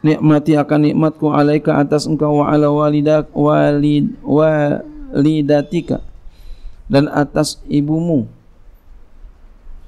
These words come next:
Ushkurha, berterima kasihlah engkau kepadanya."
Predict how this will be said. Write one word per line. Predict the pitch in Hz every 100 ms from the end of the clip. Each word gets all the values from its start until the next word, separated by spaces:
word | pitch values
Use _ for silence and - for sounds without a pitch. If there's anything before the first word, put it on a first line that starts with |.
| - - - - - - - - - _ - - - - - - - _ -
Ushkurha, | 226 - - 226 185 - 98 - - - _ _ _
berterima | 139 135 147 139 135
kasihlah | 139 131 143 131
engkau | 131 131 120
kepadanya." | 120 120 123 113 113 104 -